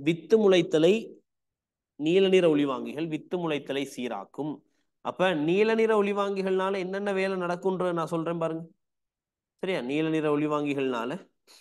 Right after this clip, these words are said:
ஒளித்திருப்பம், ஒளித்திருப்பத்துக்கு காரணம் நீல நிற ஒளிவாங்கி. இது பழைய நோட்டை வச்சு நான் செய்றேன், பழைய நோட்டை வச்சு இதை செய்றேன். உங்களோட நோட்டை கொஞ்சம் பாருங்க, ட்வென்டி ஃபோர் நோட்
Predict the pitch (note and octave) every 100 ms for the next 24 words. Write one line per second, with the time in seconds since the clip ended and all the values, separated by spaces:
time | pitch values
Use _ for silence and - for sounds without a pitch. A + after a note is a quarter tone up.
0 | _ _ _ _ _ C#3 F3 A3+ - B3
1 | G#3 C#3 - _ _ _ _ _ _ _
2 | _ _ _ _ _ _ _ _ _ _
3 | _ _ _ _ _ _ A#2+ C3+ C#3 -
4 | D3+ C#3 C#3+ C3+ B2+ B2+ A#2 A#2+ A#2 A2
5 | - _ _ _ B2+ C3 B2+ A#2 A2 A#2
6 | A2 G#2 G2+ G2+ A2+ - _ _ - A#2
7 | C#3 D#3+ - _ _ - C3+ E3+ G3 F3+
8 | F3 F3+ F3 B3 A#3 - C#3+ A2+ - _
9 | - B2+ C#3+ C3+ B2 B2 A#2 E3 B2+ A2+
10 | G#2 - _ _ _ - A#2+ C3+ C3+ C3+
11 | C#3 C#3 B2+ D#3 C3 G#2+ G2 F2 - _
12 | _ _ _ _ _ A2+ A2 A2 A#2+ A2+
13 | A2+ - _ _ _ A#2+ D#3 E3+